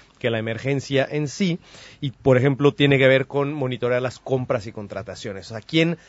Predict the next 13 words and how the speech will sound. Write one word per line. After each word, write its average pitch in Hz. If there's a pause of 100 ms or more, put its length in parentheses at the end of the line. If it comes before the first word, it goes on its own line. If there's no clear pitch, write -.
(380)
quién 185
va 175
a 165
construir 147
esa 127
escuela? 135
¿Quién 151
va 147
a -
levantar 131
ese 117
puente? 135 (460)
Eh, 117